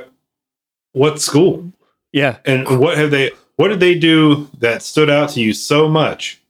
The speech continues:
Speaker 1: that, that you, you decided to take the time and nominate them?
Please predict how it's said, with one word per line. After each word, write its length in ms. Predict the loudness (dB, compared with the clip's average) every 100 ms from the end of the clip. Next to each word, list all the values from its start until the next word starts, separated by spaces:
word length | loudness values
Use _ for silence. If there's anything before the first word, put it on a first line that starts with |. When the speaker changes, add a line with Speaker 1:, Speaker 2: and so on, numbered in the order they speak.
| _ _ _ _ _ _ _ _ _ _
Speaker 1:
that, 380 | -2 0 -2 -8 _ _ _ _ _ _ _ _ _ _ _ _ _ _ _ _ _ _ _ _
that 140 | -4
you, 200 | -2 -4 -6 _ _
you 140 | -8
decided 420 | -6 -4 0 0 -2
to 80 |
take 200 | -4 -4
the 100 | -4
time 300 | -8 -4 -2
and 100 | -2
nominate 520 | -2 -2 -2 -6 -12 -20
them? 160 | -20